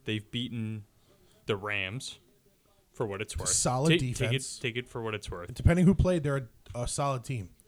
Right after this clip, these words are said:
Speaker 1: They lost to the Steelers.
Speaker 2: If Stafford played that game, that's a decent team.
Speaker 1: Beat the Chargers,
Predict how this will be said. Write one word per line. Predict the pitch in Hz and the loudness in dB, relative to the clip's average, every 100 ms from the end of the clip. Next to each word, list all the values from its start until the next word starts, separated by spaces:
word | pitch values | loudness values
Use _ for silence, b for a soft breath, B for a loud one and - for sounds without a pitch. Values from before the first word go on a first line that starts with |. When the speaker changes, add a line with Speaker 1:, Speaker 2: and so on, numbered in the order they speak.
| _ | _
Speaker 1:
They | 135 | -2
lost | 117 131 - | -2 -4 -6
to | - | -8
the | |
Steelers. | 139 - 110 107 113 | -8 -6 -4 -4 -4
Speaker 2:
If | 143 | -2
Stafford | - 147 165 185 | 0 2 2 2
played | 160 165 135 | 2 2 2
that | 120 | -2
game, | 120 113 | -2 -4
that's | 110 | -4
a | 110 | -6
decent | 117 - 78 | -8 -8 -10
team. | 131 104 - | -10 -12 -8
Speaker 1:
Beat | 143 147 | -6 -4
the | 147 | -6
Chargers, | - 123 117 117 120 107 | -4 -2 -4 -4 -8 -8